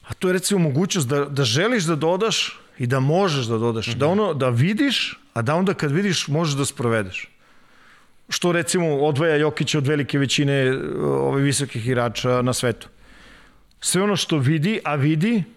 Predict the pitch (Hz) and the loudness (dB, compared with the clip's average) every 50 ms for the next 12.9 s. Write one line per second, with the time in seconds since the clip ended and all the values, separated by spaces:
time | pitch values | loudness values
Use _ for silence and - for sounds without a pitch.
0 | _ - - 143 156 165 156 170 170 180 185 170 - - 175 165 160 147 120 95 | _ -8 -4 0 0 2 2 2 2 2 2 2 0 0 2 2 2 0 -2 -4
1 | 90 - - - _ _ _ _ _ _ _ _ - - _ _ - - 160 156 | -6 -10 -16 -20 _ _ _ _ _ _ _ _ -20 -20 _ _ -4 -2 0 2
2 | 156 165 165 - - - 151 135 156 151 147 - - - 151 143 139 127 - - | 2 0 0 0 -2 -4 -2 -2 -2 -2 -4 -4 -6 -2 -2 0 0 -2 -4 -6
3 | - - - - - - - - - _ _ - 143 139 143 143 - - 139 139 | -18 -20 -20 -20 -20 -20 -20 -20 -20 _ _ 0 2 2 2 0 0 -2 -2 0
4 | 127 131 127 120 117 113 104 - 123 117 - - 98 - - - - - _ _ | 0 2 2 2 0 0 -2 -2 -4 -4 -4 -6 -10 -12 -12 -16 -16 -20 _ _
5 | _ _ - 160 180 185 - - 147 147 139 147 151 123 - 123 117 113 117 120 | _ _ -2 -2 0 0 -2 -2 -2 -2 0 0 -2 -2 0 0 2 2 2 2
6 | 120 113 127 120 107 104 92 - - - - 131 131 - 190 208 196 196 170 196 | 2 0 0 -2 -4 -6 -6 -8 -12 -10 -8 -8 -4 -2 -2 -2 0 0 -2 -2
7 | 185 220 190 190 151 - 202 190 - - 196 180 156 151 165 156 156 143 - - | -4 -2 -4 -4 -2 0 -2 -2 0 -2 -4 -4 -4 -4 -4 -2 -2 -4 -2 -2
8 | 170 175 - - 180 165 156 151 151 151 156 160 165 160 135 143 151 160 170 165 | -2 -2 0 0 0 0 2 0 2 2 2 2 0 0 0 -2 -2 -2 0 -2
9 | 131 107 - - - - - - _ - 123 131 139 151 160 131 120 151 147 151 | -2 -4 -6 -12 -20 -20 -20 -8 _ -2 0 0 0 -2 -4 -4 -4 -2 0 0
10 | 160 160 151 160 147 147 147 147 127 - - 151 123 - 151 147 143 139 175 139 | 0 2 2 2 2 2 0 0 -2 -2 -4 -6 -4 -2 -2 -2 0 -2 -2 -2
11 | - - 151 151 147 135 - - 151 143 147 - 147 143 - - 147 143 147 143 | 0 0 2 0 0 -2 -2 -2 0 0 0 0 -2 -4 -2 -2 -2 0 0 -2
12 | - 151 147 143 143 143 143 143 139 131 123 120 120 120 117 117 113 110 | 0 -2 -2 0 -2 -2 -2 -2 -2 0 0 -2 0 -2 -2 -2 -2 -2